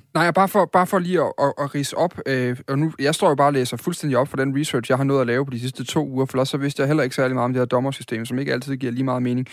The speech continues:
Men, men, men man skal være i den, der hedder elite-kategori, som er den allerøverste,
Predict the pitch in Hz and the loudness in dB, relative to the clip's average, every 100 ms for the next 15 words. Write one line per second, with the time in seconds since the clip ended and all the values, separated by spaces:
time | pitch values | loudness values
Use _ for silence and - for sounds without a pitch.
0 | - - - 139 139 135 139 143 143 - | -12 -12 -4 -2 -2 0 0 2 2 2
1 | 180 170 160 156 156 160 147 143 135 170 | 2 4 4 2 0 0 2 2 0 -2
2 | 202 - 131 127 123 123 135 123 120 113 | -2 0 0 2 2 2 0 -2 -2 -2
3 | 156 156 170 160 156 - | 0 2 2 2 0 -4